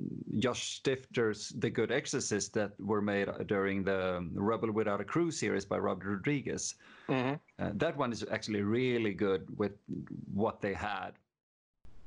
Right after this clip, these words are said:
Speaker 1: Uh, and I've, um, what's it is?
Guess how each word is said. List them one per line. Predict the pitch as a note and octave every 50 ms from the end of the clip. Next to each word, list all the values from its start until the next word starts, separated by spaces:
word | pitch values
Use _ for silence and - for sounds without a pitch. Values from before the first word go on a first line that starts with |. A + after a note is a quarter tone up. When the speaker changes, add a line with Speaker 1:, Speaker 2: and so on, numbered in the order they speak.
| - - -
Speaker 1:
Uh, | F#2+ F#2 F#2 F2+ F2+ F#2 F2+ F#2 F#2 F#2 F#2 F#2 F2+ F2 - D2 - -
and | - G#2+ G2+ G2+ G2+ G#2+
I've, | G#2 G2 F#2 F#2 - -
um, | A#2 G#2+ G2+ G2+ G2 G2 G2 F#2+ F#2+ F#2 F#2+ F#2+ F#2 G2 G2 A2 G2 E2+
what's | F2 G2+ - -
it | G2+ G2
is? | F#2+ F2+ E2+ - - - - - - -